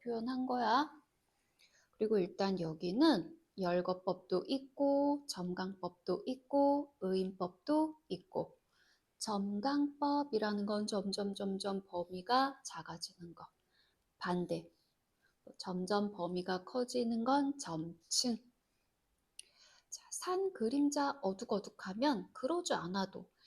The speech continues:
이 뻐꾹채 꽃밭에서 별들이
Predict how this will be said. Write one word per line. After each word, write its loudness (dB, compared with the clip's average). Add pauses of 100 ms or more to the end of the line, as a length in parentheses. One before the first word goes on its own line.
(160)
이 -2
뻐꾹채 -4
꽃밭에서 0 (100)
별들이 -2